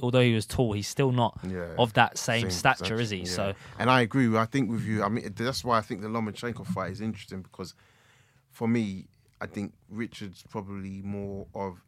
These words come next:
Speaker 2: he can box, but he's more of the brawler. Like, if he gets you stand in the phone box, like, he's gonna,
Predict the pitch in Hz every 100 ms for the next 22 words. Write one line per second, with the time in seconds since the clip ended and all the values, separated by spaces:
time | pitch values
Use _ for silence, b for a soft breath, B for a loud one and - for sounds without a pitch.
0 | - 180 190 165 165 - - 110 - -
1 | 104 110 113 104 92 95 104 110 98 95
2 | - - 104 113 - - 123 117 - 120
3 | 110 104 - 110 107 98 - - - 98
4 | 104 - 101 90